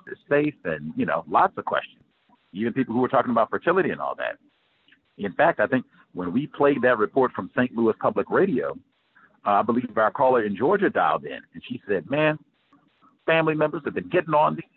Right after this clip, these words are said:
you know, trying to coerce me to get this vaccine, and they, they worn me down. I think I'm gonna go ahead and do it. I was about to do it, and then I heard that report about the menstrual cycle." She said, "Oh, no, no, no, no, no. Change my mind. No way." <laughs> They almost had me. I'm not doing it. <laughs> And I'm, I'm just telling you on my thought process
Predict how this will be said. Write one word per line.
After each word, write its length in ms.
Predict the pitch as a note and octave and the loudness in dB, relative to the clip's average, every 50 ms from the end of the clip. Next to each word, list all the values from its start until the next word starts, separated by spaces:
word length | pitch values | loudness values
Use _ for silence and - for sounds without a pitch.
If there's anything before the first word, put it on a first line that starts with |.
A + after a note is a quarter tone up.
| _ _ | _ _
you 80 | - - | -4 0
know, 140 | B2+ B2 A2+ - | 0 0 0 2
trying 200 | E3+ D3 D3+ - | 2 2 2 2
to 40 | |
coerce 340 | - - A#2 B2+ E3 E3 - | 0 2 2 2 2 2 0
me 100 | D#3 D3+ - | -4 -8 -4
to 60 | - | -4
get 140 | C3+ D#3 - | -4 -4 -2
this 120 | D#3+ D#3 A#2+ | -4 -4 0
vaccine, 580 | - C#3 E3+ F3 - - D#3+ D#3+ E3 E3 D#3+ C#3 | 0 0 0 0 -2 -8 -8 -8 -6 -6 -6 -4
and 100 | G#2+ G2 | -2 0
they, 160 | G2+ F#2 E2+ - _ _ _ _ - | 0 0 0 -4 _ _ _ _ 0
they 120 | A#2 A#2+ | 0 2
worn 280 | A2 A#2 F3 G#3 G#3 F#3+ | 4 4 4 4 4 4
me 80 | E3+ C3 | 4 2
down. 200 | A2 D#2 A#1 G1+ - _ _ _ _ - | 2 -2 -2 -6 -12 _ _ _ _ -4
I 100 | F2+ - | -4 0
think 200 | - F3 E3 E3 | 0 0 2 2
I'm 60 | C#3 | 2
gonna 100 | B2+ A#2+ | 2 2
go 160 | C#3+ E3 E3+ | 4 4 4
ahead 140 | E3 E3 E3 | 4 4 2
and 100 | D3 B2 | 2 2
do 100 | D#3+ E3 | 2 2
it. 60 | D3 | 4
I 80 | A#2 G#2+ | 2 2
was 80 | E2+ | 0
about 180 | - - G#3 - | 0 0 0 0
to 60 | - | 0
do 180 | C3+ B2 F3 F#3+ | 0 0 0 0
it, 120 | G3 - _ _ _ _ _ _ _ | 0 -2 _ _ _ _ _ _ _
and 160 | - F3+ F#3 | -6 -2 0
then 100 | A3 A3+ | 0 0
I 80 | - - | 0 0
heard 200 | - F#3 - C#4 | 0 0 0 0
that 140 | A3+ F#3+ F#3 | 0 0 0
report 340 | D#3+ C3+ - G3+ A3 A#3+ - - | 0 0 0 0 0 0 0 -2
about 260 | C#3 A2+ A#2 C3 C#3 | -2 0 0 -2 -2
the 80 | - - | -2 -2
menstrual 360 | - - C4+ - - D#3 - - | -2 -2 -2 0 -2 -2 -2 -2
cycle." 240 | - G#3 G3+ G3 | -2 -2 -2 -2
She 100 | F#3 F3+ | -2 -2
said, 80 | - G#3 | 0 0
"Oh, 160 | D#3 A#3 - G3+ | 0 2 2 2
no, 120 | F3 D#3 | 2 2
no, 80 | C#3 B2+ | 2 0
no, 100 | G#2 F2 | 0 -2
no, 80 | - | -4
no. 340 | - - - - _ - E3+ | -6 -8 -10 -12 _ 0 0
Change 120 | F#3 F#3 | 0 2
my 100 | D#3+ D3+ | 2 0
mind. 240 | A2+ - - A1+ - _ | -2 -2 -4 -6 -8 _
No 160 | G#2 D3+ F3+ F3 | 0 2 2 2
way." 160 | A2+ - - - | 2 -2 -4 -8
<laughs> 680 | _ - - - - - - - - - - - C#3+ | _ -8 -6 -6 -6 -6 -6 -4 -4 -4 -2 -2 0
They 100 | C3 C#3 | 2 4
almost 380 | D3 E3 F#3 F3+ F#3+ F#3+ E3+ E3+ | 6 6 4 6 4 4 4 4
had 160 | F3 F#3 F3 | 4 4 4
me. 100 | E3 D3 | 4 4
I'm 140 | C#3 D#3 E3 | 4 4 4
not 180 | F3 F3+ E3+ | 2 2 2
doing 220 | C#3+ F3 F#3+ F3 C#3 | 2 2 2 4 2
it. 100 | G#2+ - - | 2 0 -2
<laughs> 500 | - - - _ _ _ _ - F#4 - - - _ - - - _ - | -2 -4 -4 _ _ _ _ -6 -6 -6 -6 -10 _ -20 -20 -20 _ -2
And 100 | - D3 | 0 2
I'm, 160 | D3+ D#3+ D#3 - - - - - - | 4 2 2 0 -6 -14 -20 -6 -2
I'm 140 | C#3+ F#3 F#3+ | -2 0 0
just 140 | E3+ E3+ - | 0 0 0
telling 220 | - E3+ E3 D#3 C#3+ | 0 2 2 2 0
you 120 | E3 F3 E3 | 2 2 2
on 120 | C#3 B2+ | 2 2
my 120 | B2 A#2+ A#2+ | 2 0 0
thought 280 | - - F3 G#3 - _ | 0 0 0 0 0 _
process 420 | - B2+ A#2 A2+ - B2+ A#2+ | 0 0 0 0 2 0 0